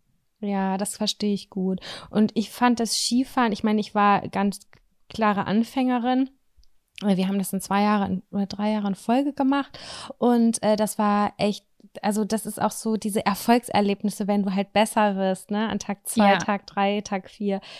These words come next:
Speaker 1: das kommt ja auch noch mal dazu. Und ich weiß noch ganz genau, dann war der Rückweg und der war richtig schön, der Rückweg. Und dann, ähm, da haben wir noch zusammen gewohnt.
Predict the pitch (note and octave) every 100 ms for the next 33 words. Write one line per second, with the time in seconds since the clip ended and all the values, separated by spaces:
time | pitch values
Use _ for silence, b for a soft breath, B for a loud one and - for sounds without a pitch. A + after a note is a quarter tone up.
0 | B B - G3+ - G#3+ G#3+ E3 G3+ G#3
1 | - F#3+ F#3+ F#3+ - - G3 G3 - G#3+
2 | A#3 - A3+ A3+ G#3+ A3 G3+ G#3 G3+ G3
3 | A3 - - C#4+ D4 - B B B B
4 | G3 G#3+ G3 G3+ A3+ - - - A#3+ B3+
5 | B3 B3 B3+ B3 A#3+ G#3 G3+ G#3+ A3 A3+
6 | G3+ G#3 G#3 G#3 G3+ A#3+ D4+ A4 F4+ -
7 | - C4+ F4+ D4+ F#3+ E3+ F3+ F3+ F#3 G3+
8 | G#3 -